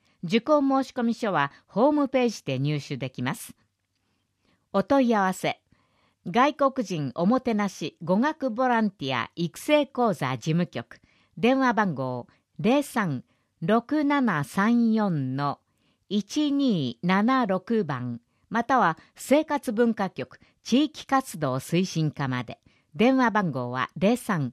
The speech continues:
五三八八の三零五六番です。ホームページはエイチティーティーピーコロンスラッシュスラッシュ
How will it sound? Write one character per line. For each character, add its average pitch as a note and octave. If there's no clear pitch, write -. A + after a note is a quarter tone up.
五 C4
三 G#3
八 -
八 G#3
の C#3
三 C#4
零 F3+
五 A#3+
六 G#3
番 B2
で F3+
す。 -
ホ C#4
ー -
ム C#4+
ペ B3+
ー -
ジ E3+
は D3
エ A#3+
イ D#4
チ -
テ A#3+
ィ A#3+
ー A3+
テ A3+
ィ G#3
ー -
ピ C3+
ー -
コ A3+
ロ E3
ン A#2
ス -
ラ C4
ッ C#4+
シ -
ュ -
ス -
ラ C3+
ッ -
シ -
ュ -